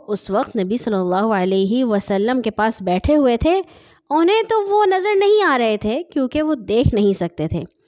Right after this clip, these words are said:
نبی صلی اللہ علیہ وسلم کو کچھ ناگوار محسوس ہوا، کچھ وہ تنگ ہوئے، اور اس ناگواری کے اثرات آپ کے چہرے مبارک پر بھی نمودار ہو گئے۔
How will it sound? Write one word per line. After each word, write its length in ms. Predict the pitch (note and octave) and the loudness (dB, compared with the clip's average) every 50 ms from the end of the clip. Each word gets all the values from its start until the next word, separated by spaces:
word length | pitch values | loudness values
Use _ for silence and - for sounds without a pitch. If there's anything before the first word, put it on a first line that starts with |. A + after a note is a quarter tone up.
| _ _ _ _ _ _ _ - | _ _ _ _ _ _ _ -2
نبی 300 | D4+ E4 F#4 G4+ B4+ C5+ | 0 2 4 4 4 2
صلی 180 | B4+ C5+ A#4+ A#4 | 4 2 2 4
اللہ 380 | G4+ G4 G4 G#4+ A4+ G#4+ G4+ G4 | 4 4 4 4 4 4 4 2
علیہ 360 | F#4+ F#4 G#4 G#4 G#4 A4 G#4+ | 2 4 4 4 4 4 4
وسلم 680 | F4 D#4+ C#4 - - E4 E4+ F4+ F#4+ G#4 A4+ A4+ G#4+ - - | 4 2 0 0 0 0 2 4 4 4 4 2 2 0 0
کو 200 | D4+ D4 D4 E4 | 2 2 2 2
کچھ 340 | D4+ F#4 F#4 - - - D4 | 0 -2 -2 -2 -2 -4 -4
ناگوار 800 | B3+ B3+ C4 C#4+ D4+ C4+ A#3 A3 G#3+ G#3+ G#3+ A3 A#3 C#4 D#4 D4+ | -2 0 2 2 2 2 2 2 2 4 4 4 4 4 4 4
محسوس 600 | C#4+ B3 G#3 G#3 - - A#3 A#3 A#3 - - - | 4 2 2 0 -2 -2 -2 -2 -2 -4 -4 -4
ہوا، 340 | G3+ G3 F#3+ F3+ F#3+ B3+ F4 - - - _ - - _ _ _ _ | -2 0 0 0 0 0 -2 -6 -10 -20 _ -20 -20 _ _ _ _
کچھ 320 | - G#4 G#4+ G#4+ - - - | -2 -2 -2 -2 -4 -12 -8
وہ 140 | C#4+ D#4+ F4 | -4 -4 -4
تنگ 380 | E4+ F4 - D#4 F#4 F#4+ E4 | -4 -4 -4 0 2 2 4
ہوئے، 360 | C4 G#3 G3 G3+ G#3 C4+ F#4+ G4 - - - - _ _ - | 4 4 4 4 4 2 0 -2 -4 -10 -20 -20 _ _ 0
اور 140 | D#4 F4 | 2 2
اس 200 | F4+ F#4+ - - | 2 2 0 0
ناگواری 680 | D4 C#4 B3 B3+ B3 A3+ A#3 A3 A3 A3 A#3 C4 D#4+ E4+ D#4 D#4 | 0 2 2 2 2 2 2 2 4 2 2 2 2 0 0 0
کے 320 | - D4+ D4+ D4+ D4+ D#4 - - | 0 2 2 4 4 2 0 0
اثرات 720 | A3 G#3 - - - F#3+ F#3 F#3 G3 G#3 A3 B3 C4 - - | -4 -6 -6 -6 -6 -4 -2 0 0 2 0 0 -2 -4 -6
آپ 320 | - G#3+ G3+ G3 - - - | -4 -4 -4 -4 -4 -6 -4
کے 160 | A#3+ A#3+ B3+ | -2 -2 -2
چہرے 420 | B3+ - - G#3 F#3+ G3 G3 A3+ B3 | -4 -6 -6 -4 -2 -2 0 0 0
مبارک 640 | A#3+ G#3+ F#3 F#3 F#3 F#3 F#3 G3 A3 A#3+ - - | 0 0 -2 -2 -2 0 0 0 0 -2 -2 -4
پر 120 | - G#3+ G3+ | -2 -2 -2
بھی 180 | G3 B3 D#4+ F4 | 0 0 2 2
نمودار 440 | F4 D#4+ D4 C4+ A#3 G#3+ F#3+ G3 A#3 | 2 2 2 2 2 2 2 2 2
ہو 200 | G#3 F#3+ F3+ F#3 | 2 0 0 -2
گئے۔ 140 | F#3+ F#3 | -2 -4